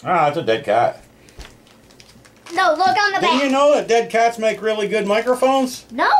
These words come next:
Speaker 2: this is not a dead cat.
Speaker 1: It's a dead cat.
Speaker 2: It's wool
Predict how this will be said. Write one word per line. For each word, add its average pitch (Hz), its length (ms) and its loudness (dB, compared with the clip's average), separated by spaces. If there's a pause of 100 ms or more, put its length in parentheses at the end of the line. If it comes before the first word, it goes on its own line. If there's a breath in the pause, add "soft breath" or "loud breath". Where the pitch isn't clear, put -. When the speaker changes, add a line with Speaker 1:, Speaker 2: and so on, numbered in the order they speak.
Speaker 2:
this 302 200 -4
is 370 200 -10
not 311 320 -4
a - 40 -6
dead 370 360 -6
cat. - 240 -4
Speaker 1:
It's 254 100 0
a 247 80 0
dead 269 240 2
cat. 294 520 2 (1080)
Speaker 2:
It's - 340 -4
wool 269 680 -2